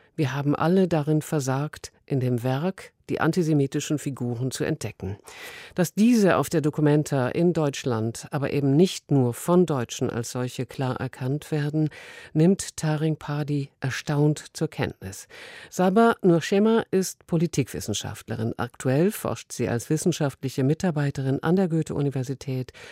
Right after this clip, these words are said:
zu Antisemitismus in pädagogischen Kontexten und sie berät die Bundesregierung zu Muslimfeindlichkeit. Guten Abend, Frau Schema.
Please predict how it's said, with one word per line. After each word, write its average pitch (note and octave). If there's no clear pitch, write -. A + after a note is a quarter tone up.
zu F#3+
Antisemitismus C#3+
in B2+
pädagogischen A#2
Kontexten -
und D#3
sie -
berät C3+
die A#2
Bundesregierung C3+
zu A#2+
Muslimfeindlichkeit. -
Guten D#3+
Abend, A#2+
Frau E3
Schema. D#3